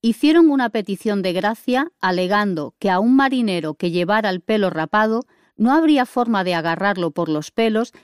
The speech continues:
en caso de que cayera al agua. ¿De dónde creen, si no, que viene eso de salvarse por los pelos? El rey atendió la petición y los marineros volvieron a hacerse la coleta.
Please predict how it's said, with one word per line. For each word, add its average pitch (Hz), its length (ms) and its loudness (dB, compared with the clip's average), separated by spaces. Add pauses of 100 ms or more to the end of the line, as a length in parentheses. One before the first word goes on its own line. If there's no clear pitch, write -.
en 202 180 0
caso 240 320 -2
de 247 120 0
que 180 140 -4
cayera 170 480 -2
al 156 80 -2
agua. 139 400 -6 (240)
¿De 196 180 2
dónde 302 360 4
creen, 220 320 0
si - 180 -4
no, 196 440 -2
que 190 140 0
viene 214 340 2
eso 220 220 -2
de 185 100 -2
salvarse 175 520 -2
por 180 180 -2
los 190 160 -2
pelos? 226 460 -2 (400)
El 226 180 2
rey 349 360 2
atendió 202 500 0
la 175 100 0
petición 269 760 0
y 226 120 -2
los 220 160 2
marineros 240 580 2
volvieron 233 520 0
a 196 120 2
hacerse 196 400 -4
la 170 140 -2
coleta. 147 500 -4